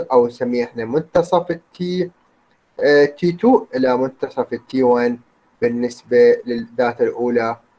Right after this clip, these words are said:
وكذلك بالمنتصف التي وان إلى منتصف، آه، من منتصف التي تو إلى منتصف التي وان بالنسبة إلى الداتا ال-،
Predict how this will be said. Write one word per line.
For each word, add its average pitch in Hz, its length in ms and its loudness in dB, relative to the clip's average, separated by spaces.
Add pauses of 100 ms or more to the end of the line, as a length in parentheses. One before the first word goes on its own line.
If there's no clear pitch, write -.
(160)
وكذلك 123 500 -2
بالمنتصف 135 680 -6
التي 156 560 0 (200)
وان 139 280 2 (140)
إلى 127 240 4
منتصف، 127 560 -4 (340)
آه، 120 120 4
من 127 120 -2
منتصف 143 420 -6
التي 139 300 -6
تو 139 320 -2
إلى 123 180 2
منتصف 127 500 -4
التي 127 300 -4
وان 123 300 2 (420)
بالنسبة 113 760 2
إلى 110 580 0 (600)
الداتا 117 800 0 (360)
ال-، 127 560 4